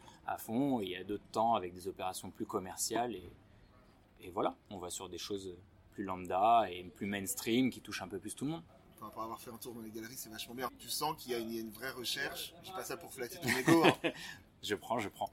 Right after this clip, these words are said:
Speaker 2: Enfin, tu vois, il y a, il y a pas beaucoup de place au hasard de ce que, de ce que j'ai vu. Moi, ce qui m'avait marqué, c'était la devanture avec le masque de Batman, quoi.
Speaker 1: Ouais, ça, c'était un de mes premiers projets quand je suis arrivé. Ça faisait, je sais pas, peut-être, euh,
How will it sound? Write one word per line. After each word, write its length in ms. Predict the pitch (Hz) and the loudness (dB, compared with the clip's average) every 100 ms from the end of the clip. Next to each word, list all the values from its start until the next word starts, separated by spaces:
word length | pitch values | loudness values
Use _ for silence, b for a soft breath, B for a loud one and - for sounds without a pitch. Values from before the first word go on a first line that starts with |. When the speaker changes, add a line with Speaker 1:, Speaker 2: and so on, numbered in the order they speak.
| - | -8
Speaker 2:
Enfin, 100 | 113 | -14
tu 60 | - | -8
vois, 100 | 123 | -6
il 60 | |
y 20 | 117 | -4
a, 100 | 107 104 104 | -4 -6 -8
il 80 | 107 | -8
y 20 | |
a 20 | |
pas 160 | - 123 | -6 -6
beaucoup 240 | 120 113 | -6 -8
de 40 | 120 | -6
place 280 | 127 120 - | -4 -4 -2
au 40 | |
hasard 340 | 120 117 131 127 | -4 -2 -4 -4
de 80 | |
ce 100 | 110 | -10
que, 100 | - 117 | -10 -10
de 600 | 107 101 - - - 113 | -10 -14 -20 -20 -14 -10
ce 100 | - | -6
que 80 | |
j'ai 140 | 117 113 | -6 -6
vu. 140 | 131 | -6
Moi, 120 | 139 | -4
ce 80 | 131 | -4
qui 80 | - | -6
m'avait 200 | 113 110 | -8 -8
marqué, 260 | 113 107 143 | -10 -8 -6
c'était 160 | - | -4
la 100 | 113 | -4
devanture 460 | 107 107 113 139 127 | -4 -8 -8 -8 -6
avec 220 | 110 107 | -6 -8
le 80 | 110 | -8
masque 240 | 113 - 113 | -6 -6 -6
de 60 | |
Batman, 420 | 107 113 139 127 117 | -8 -8 -4 -4 -4
quoi. 160 | 101 101 | -14 -12
Speaker 1:
Ouais, 280 | 101 92 90 - - | -8 -6 -8 -14 -8
ça, 140 | - | -4
c'était 200 | 110 - | -2 -4
un 60 | 98 | -6
de 20 | |
mes 140 | 92 90 | -6 -8
premiers 460 | - - 113 113 | -4 -2 2 2
projets 440 | - - 104 107 110 | 2 4 4 4 2
quand 140 | 107 | 0
je 60 | - | 0
suis 120 | 107 | 4
arrivé. 600 | 98 98 98 107 113 117 - b b - _ - | 6 6 6 8 8 6 -4 b b -20 _ -10
Ça 160 | 104 | -8
faisait, 240 | 92 95 98 | -4 0 0
je 80 | |
sais 140 | 92 95 | 0 0
pas, 160 | 104 | 0
peut-être, 340 | 95 95 - - | 0 -4 -10 -10
euh, 120 | 90 | -10